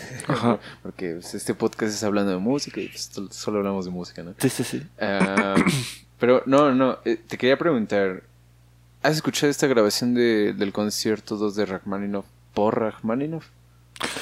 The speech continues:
Speaker 1: Creo que la llegué a escuchar hace mucho, pero no recuerdo.
Speaker 2: Fíjate que a mí no, a mí no me gusta, ¿sabes? A
Speaker 1: Ajá.
Speaker 2: mí no me late y,
Speaker 1: Ajá.
Speaker 2: y, pero, pero... Existe también.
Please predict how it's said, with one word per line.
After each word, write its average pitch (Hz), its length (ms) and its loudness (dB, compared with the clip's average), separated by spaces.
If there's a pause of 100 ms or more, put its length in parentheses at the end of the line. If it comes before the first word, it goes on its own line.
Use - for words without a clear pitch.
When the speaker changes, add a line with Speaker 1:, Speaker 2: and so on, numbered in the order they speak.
(280)
Speaker 1:
Creo - 180 -8
que 139 180 -6
la 113 180 -4
llegué 113 200 -4
a - 20 -4
escuchar - 440 -6
hace 117 220 -4
mucho, 113 460 -6
pero - 160 -12
no - 120 -10
recuerdo. - 680 -8
Speaker 2:
Fíjate 147 220 0
que 110 80 0
a - 20 0
mí 110 80 -2
no, 123 220 0
a 110 60 -4
mí 131 80 2
no 147 60 4
me 135 100 4
gusta, 101 340 -2
¿sabes? 92 500 -8 (160)
A - 40 -2 (160)
Speaker 1:
Ajá. 98 60 -4
Speaker 2:
mí 104 140 -2
no 123 80 2
me 117 100 0
late 92 300 -2
y, 90 320 -4
Speaker 1:
Ajá. 123 160 -4 (140)
Speaker 2:
y, 95 80 -4
pero, 104 420 2 (140)
pero... 101 480 4 (420)
Existe 107 840 -2 (300)
también. 92 120 -6